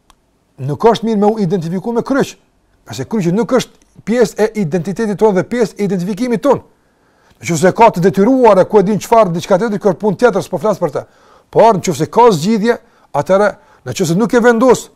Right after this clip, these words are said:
hanën, atë vendos as kryqin. Vendos shenjën e banatorës, si është ai gjarpni, do, do thotë i, i mbështjellë për e për veten, dhe me kët, domthon, jep shenjë se këtu është, domthon,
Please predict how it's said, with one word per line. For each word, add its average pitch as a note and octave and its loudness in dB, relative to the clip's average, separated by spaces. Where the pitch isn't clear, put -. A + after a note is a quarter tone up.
hanën, A3+ 4
atë - -14
vendos F#3+ -4
as G#3+ -4
kryqin. B3 0
Vendos F#3 0
shenjën A#3+ 2
e F3 0
banatorës, G#3 2
si F3 0
është D#3+ 0
ai D#3 0
gjarpni, F3 0
do, D#3 2
do D#3+ 0
thotë F3+ 0
i, E3 -4
i D#3 -6
mbështjellë E3 0
për E3 0
e C#3 0
për D#3 2
veten, D#3+ 0
dhe A#3+ -10
me C4 2
kët, C#4 -2
domthon, F#3+ -2
jep A#3 2
shenjë G3 2
se F3+ -2
këtu C#4 4
është, - -6
domthon, D3 -6